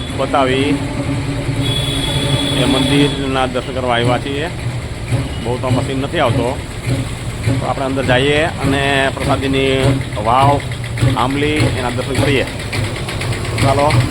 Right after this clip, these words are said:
અંદર જઈએ. તો આ પ્રસાદીની વા-, આંબલી છે, અહીંયા મંદિર છે. મહારાજે સમાધિ પ્રકરણ અહીંયા ચલાવ્યું હતું.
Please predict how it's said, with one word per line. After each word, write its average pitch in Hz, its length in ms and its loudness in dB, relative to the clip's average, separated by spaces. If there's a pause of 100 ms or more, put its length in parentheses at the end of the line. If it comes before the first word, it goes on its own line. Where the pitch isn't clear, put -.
(300)
અંદર 120 280 4
જઈએ. 113 120 2 (4000)
તો 104 80 -4
આ 95 120 -2
પ્રસાદીની 113 480 0
વા-, 113 320 2 (520)
આંબલી 123 340 2
છે, 135 220 2 (840)
અહીંયા 110 220 -2
મંદિર 113 360 2
છે. 135 420 0 (4000)
મહારાજે 117 460 2
સમાધિ 120 380 0
પ્રકરણ 123 300 0
અહીંયા 120 260 2
ચલાવ્યું 123 420 0
હતું. 139 240 -2